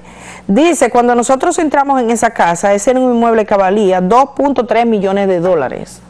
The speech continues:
Estamos hablando dos millones trescientos mil. Dos millones de dólares, póngale a cincuenta y cinco. Ciento diez millones de pesos, de los trescientos, ciento veinte millones de pesos, algo así.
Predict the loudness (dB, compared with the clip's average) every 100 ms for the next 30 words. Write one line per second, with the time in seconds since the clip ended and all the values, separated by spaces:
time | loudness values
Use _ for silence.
0 | -20 -10 -4 0 0 0 -2 -2 -2 0
1 | 2 2 0 -2 -2 -2 -2 -4 -6 -14
2 | -20 -20 -20 -20 -10 -4 -4 -2 -4 -2
3 | -4 -4 -4 -6 -6 -14 -20 -20 -18 -18
4 | -18 -20 -20 -14 -6 0 2 4 2 0
5 | -2 -2 -4 -4 -2 0 0 0 -2 0
6 | 2 2 2 2 0 -2 -4 -2 -2 -2
7 | -4 -4 -8 -12 -20 -20 -20 -20 -20 -20
8 | -20 -20 -20 -20 -12 -6 -2 -2 0 0
9 | 0 -2 -2 -2 -2 -2 -2 -4 0 0
10 | 0 -2 -4 -4 -4 -6 -4 -4 -6 -4
11 | -4 -2 -2 -2 -4 -4 -4 -4 -4 -4
12 | 0 2 2 -2 -6